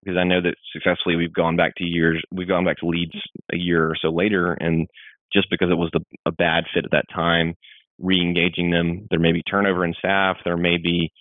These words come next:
company shifting, they may have gotten burned on a project, that where we can go back and open up the conversation. That's the good thing, I think, is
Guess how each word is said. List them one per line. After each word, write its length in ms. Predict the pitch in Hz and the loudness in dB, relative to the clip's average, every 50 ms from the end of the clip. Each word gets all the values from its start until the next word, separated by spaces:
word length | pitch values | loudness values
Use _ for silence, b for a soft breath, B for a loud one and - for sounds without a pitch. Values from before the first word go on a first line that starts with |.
| b b b b _ _ _ _ _ _ - - | b b b b _ _ _ _ _ _ -6 -4
company 260 | 104 98 104 101 95 | -2 0 0 0 2
shifting, 480 | - 104 98 95 - - 95 92 90 | 2 2 0 0 0 0 0 0 2
they 80 | 85 87 | 2 2
may 140 | 85 85 85 | 2 2 2
have 180 | 82 80 - - | 2 0 -2 -2
gotten 280 | 90 82 - - 85 | -2 -2 -2 -2 -4
burned 240 | 80 82 82 82 85 | -2 0 2 2 2
on 80 | 85 87 | 0 -2
a 40 | - - | -4 -2
project, 460 | - 110 113 117 104 110 107 107 - - - - - - _ | 0 0 0 0 0 0 -2 -2 -2 -6 -12 -18 -20 -12 _
that 160 | - 90 87 - - - | 2 2 2 2 0 -4
where 160 | - 92 92 | -2 0 2
we 100 | 92 95 | 2 2
can 160 | - - 90 | 0 -2 -2
go 140 | 82 92 87 | -2 -2 0
back 260 | 87 87 85 87 - - | 0 0 0 0 -2 -2
and 100 | 85 78 - | -4 -4 -2
open 200 | 85 87 - 82 85 | -4 -2 0 0 0
up 60 | - - | 0 0
the 80 | - | -2
conversation. 800 | - - 82 80 80 82 - - 82 87 85 - - 104 107 107 - _ _ _ - | 0 2 2 2 2 0 0 2 2 2 2 2 0 0 0 -2 -6 _ _ _ -2
That's 160 | 117 117 - | -2 0 0
the 80 | - 104 | -2 0
good 160 | 92 98 92 | 0 0 0
thing, 140 | - 98 90 | 2 0 0
I 20 | |
think, 200 | 87 95 90 87 | 2 2 0 0
is 40 | 80 | -2